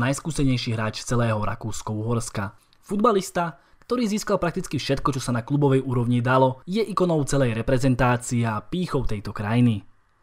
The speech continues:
Svoje miesto v tíme si jednoznačne zastane a nasledujúci šampionát si bez jeho účasti neviem predstaviť. To je stred poľa, ktorý predstavuje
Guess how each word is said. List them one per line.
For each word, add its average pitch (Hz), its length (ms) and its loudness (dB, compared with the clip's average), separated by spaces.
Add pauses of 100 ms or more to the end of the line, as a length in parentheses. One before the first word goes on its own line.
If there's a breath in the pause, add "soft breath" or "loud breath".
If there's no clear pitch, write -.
(140)
Svoje 131 320 2
miesto 175 320 2
v 175 160 0
tíme 147 160 4
si 117 160 -2
jednoznačne 127 560 0
zastane 120 640 0 (240 soft breath)
a 214 80 -8
nasledujúci 214 560 0
šampionát 135 560 2
si 135 80 -4
bez 117 240 -2
jeho 110 80 0
účasti 147 560 -2
neviem 104 240 -6
predstaviť. - 720 -4 (280)
To 220 80 8
je 226 80 4
stred 190 400 0
poľa, 117 480 4
ktorý 185 320 0
predstavuje 165 480 2